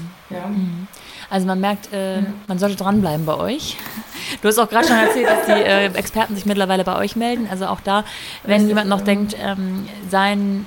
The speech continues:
Speaker 1: sein Wissen hat auf jeden Fall Be-, Berechtigung auf mapadu punkt de, dann soll er sich einfach bei euch direkt melden. Ähm,
Speaker 2: Sehr gerne,
Speaker 1: ich
Speaker 2: ja.
Speaker 1: wünsche euch ganz viel Erfolg, vor allem auch für die anstehende Entscheidung, äh,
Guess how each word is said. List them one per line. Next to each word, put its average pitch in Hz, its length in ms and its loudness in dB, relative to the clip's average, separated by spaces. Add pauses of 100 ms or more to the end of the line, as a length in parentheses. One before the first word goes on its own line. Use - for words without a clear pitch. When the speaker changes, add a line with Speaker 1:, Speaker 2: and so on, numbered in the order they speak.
(120)
Speaker 1:
sein 190 260 0
Wissen 214 360 2 (360)
hat - 160 0
auf 202 120 -6
jeden 214 160 0
Fall 196 340 0 (480)
Be-, 190 260 0 (160)
Berechtigung 196 480 2
auf 190 160 -4
mapadu 190 360 -2
punkt 180 240 -4
de, 196 240 -2 (400)
dann 180 200 -2
soll 185 160 -2
er 180 60 -2
sich 185 120 -10
einfach 180 160 -10
bei 185 120 -6
euch 175 200 -8
direkt 180 380 -8
melden. 208 380 -4
Ähm, 190 320 -6 (360)
Speaker 2:
Sehr 175 180 0
gerne, 165 340 -4
Speaker 1:
ich 196 100 -4
Speaker 2:
ja. 185 60 -4
Speaker 1:
wünsche 208 240 -2
euch 190 160 -8
ganz 190 160 -4
viel 196 80 -6
Erfolg, 208 240 -4
vor - 140 -6
allem 190 160 -2
auch 185 140 -4
für 190 120 -6
die 180 320 -2
anstehende 185 420 -2
Entscheidung, 190 540 -2
äh, 175 340 -8